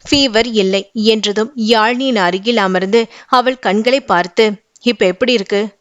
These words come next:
என்று கேட்டாள். "ம், பரவாயில்ல, கொஞ்சம் டயர்டு மட்டும்தான் இருக்கு.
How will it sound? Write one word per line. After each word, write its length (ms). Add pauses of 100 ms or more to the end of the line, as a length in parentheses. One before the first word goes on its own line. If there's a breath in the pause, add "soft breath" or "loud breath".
என்று 300
கேட்டாள். 640 (380)
"ம், 280 (260)
பரவாயில்ல, 520 (320 loud breath)
கொஞ்சம் 460
டயர்டு 240
மட்டும்தான் 560
இருக்கு. 400